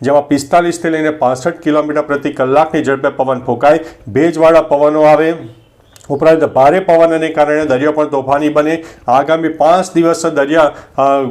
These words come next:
માછીમારોને દરિયો ન ખેડવા માટે અમારા ચેનલ વતી વિનંતી છે. એટલે મિત્રો, આગામી કહી શકાય કે તારીખ ત્રેવીસ જુલાઈ લગીને ખાસ કરીને વરસાદની તીવ્રતામાં નોંધપાત્ર વધારો થશે અને આ વખતે ઉત્તર ગુજરાતના પણ અનેક ભાગોને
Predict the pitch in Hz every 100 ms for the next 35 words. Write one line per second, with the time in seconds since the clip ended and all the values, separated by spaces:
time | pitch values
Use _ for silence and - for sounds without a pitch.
0 | 123 131 143 143 196 160 160 160 147 143
1 | 151 131 160 156 139 151 147 143 127 147
2 | 175 165 147 147 135 131 127 117 135 127
3 | 127 127 110 98 - - 123 135 143 156
4 | 139 139 156 156 151 156 151 156 156 156
5 | 156 151 139 151 151 151 143 151 185 196
6 | 190 135 156 151 156 - - 151 151 143
7 | 147 160 147 139 - - - 139 165 196
8 | 196 156 156 160 139 135 - 165 160 151
9 | 143 147 147 147 127 123 135 131 139 139
10 | 117 110 123 143 143 139 151 160 - -
11 | 127 139 131 160 165 156 151 151 139 131
12 | 170 139 135 147 151 147 147 131 139 151
13 | 139 135 127 135 131